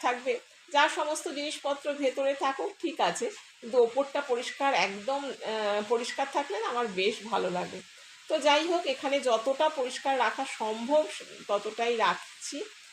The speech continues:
আর এখানে এখন এই ফ্লাওয়ার ভাসটাকে, আহ, পরিষ্কার করে একটু মুছে নেবো আর কি, কিছুই নেই, আহ, নো-, ধুলো টুলো নেই, কারণ একদম, আহ, মানে তোমরা দেখো প্রতিদিনই আমি এগুলো পরিষ্কার রাখি। তবে যেটা হয়েছে, এই ফুলগুলো না একটু নোংরা হয়েছে,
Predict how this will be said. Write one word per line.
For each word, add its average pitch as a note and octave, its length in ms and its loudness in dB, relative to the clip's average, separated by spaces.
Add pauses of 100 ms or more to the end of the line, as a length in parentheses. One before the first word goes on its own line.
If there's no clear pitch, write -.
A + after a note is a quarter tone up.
(140)
আর A3+ 220 4
এখানে B3 340 0
এখন A#3 320 0
এই A#3+ 80 4
ফ্লাওয়ার G#3 400 2
ভাসটাকে, A#3 640 -2 (360)
আহ, G3+ 760 -2
পরিষ্কার G#3+ 440 -2
করে A3+ 180 4
একটু A#3 180 -4
মুছে A#3+ 320 0
নেবো G3 280 0
আর E3 120 4 (100)
কি, D4+ 200 -2
কিছুই D4 360 -2
নেই, C#5 200 0 (400)
আহ, G#3+ 480 2
নো-, G#3 360 2
ধুলো B3+ 320 4
টুলো C4+ 260 4
নেই, B3 220 4
কারণ A3+ 280 2
একদম, G#3+ 280 -2 (160)
আহ, G#3 180 2
মানে G#3 260 0
তোমরা A3+ 320 -2
দেখো A3 540 4
প্রতিদিনই A3+ 560 0
আমি A3 300 0 (340)
এগুলো G#3 460 2
পরিষ্কার G#3 540 0
রাখি। F#3+ 440 -2
তবে C4+ 200 4
যেটা D4 260 2
হয়েছে, D#4 320 0
এই D#4+ 80 -2
ফুলগুলো C#4+ 520 0
না G#4 120 2
একটু D4+ 320 -2
নোংরা B3+ 360 6
হয়েছে, A#3+ 520 2